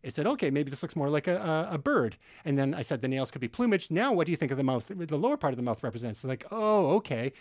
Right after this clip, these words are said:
that looks like the wattle of a, you know, a chicken or a, a rooster or something like that."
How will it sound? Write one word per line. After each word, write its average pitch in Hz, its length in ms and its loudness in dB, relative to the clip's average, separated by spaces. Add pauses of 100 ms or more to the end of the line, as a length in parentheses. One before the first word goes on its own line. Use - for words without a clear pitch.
(100)
that 151 160 -6
looks 135 180 -4
like 117 140 -2
the 135 80 -2
wattle 117 480 2 (240)
of 113 240 -8
a, 156 60 -6
you 117 220 -6
know, 120 100 -10
a - 60 -10
chicken 117 480 -6
or 110 280 -6 (340)
a, 131 160 -4
a 139 60 -2
rooster 139 320 2
or 107 40 0
something 110 280 -4
like 98 140 -6
that." 107 200 -4